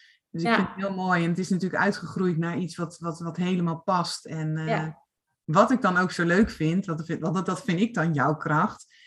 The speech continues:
Speaker 1: is dat het eigenlijk bijna klaar is. Je hoeft er alleen nog maar wat paar dingen aan. En dat ik dan
Speaker 2: Ja.
Speaker 1: gewoon een week later krijg, "Hier is het, eh, lees even na, zeg maar. Hier is het boek."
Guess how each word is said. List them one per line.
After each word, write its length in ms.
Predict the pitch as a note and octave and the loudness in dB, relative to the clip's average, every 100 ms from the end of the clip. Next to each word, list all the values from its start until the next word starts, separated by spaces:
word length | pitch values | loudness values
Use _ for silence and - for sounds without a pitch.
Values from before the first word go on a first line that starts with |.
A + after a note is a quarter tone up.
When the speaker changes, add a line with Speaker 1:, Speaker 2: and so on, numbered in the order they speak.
| - _ - | -20 _ -4
Speaker 1:
is 120 | F#3+ | 0
dat 120 | G3 | 2
het 100 | G#3 | 2
eigenlijk 320 | F3+ G3+ F#3 | 2 2 2
bijna 160 | F#3+ E3+ D#3 | 0 0 0
klaar 320 | F3+ G#3 D#3+ | 2 4 2
is. 140 | C#3+ | 0
Je 60 | F#3 | -2
hoeft 120 | D#3+ | -2
er 80 | F3 | -2
alleen 200 | F3 F3+ | 0 2
nog 100 | E3+ | 2
maar 120 | E3+ | 0
wat 160 | E3+ E3+ | 0 2
paar 240 | F#3 F3 | 2 2
dingen 240 | F#3 F3 | 0 0
aan. 220 | F3 G3+ F#3+ | 2 0 0
En 80 | |
dat 80 | F3+ | -2
ik 80 | F3 | 0
dan 120 | F#3 G3 | 0 2
Speaker 2:
Ja. 60 | |
Speaker 1:
gewoon 140 | G#3 F3+ | 2 2
een 80 | |
week 240 | F3+ G#3 G#3+ | 4 4 4
later 360 | F#3 G#3 G#3 | 4 2 2
krijg, 220 | - F#3+ F#3 | -2 -2 4
"Hier 360 | A#3+ E4 F4 | 4 4 0
is 260 | C#4+ C#4+ - | -2 -2 -2
het, 200 | C#4 - | -2 0
eh, 120 | B3 | 4
lees 260 | B3+ D4+ D4+ | 4 4 2
even 340 | C4+ D4 C4 | 2 4 8
na, 420 | C#4+ D4 A#3 E4+ | 8 8 6 4
zeg 240 | B3+ A#3 F3+ | 4 2 2
maar. 260 | G#3 A#3 D4 | 4 6 8
Hier 280 | B3+ C#4 | 8 8
is 120 | C#4+ C4+ | 6 4
het 140 | G3+ | 6
boek." 360 | D4 D#4+ - | 8 8 6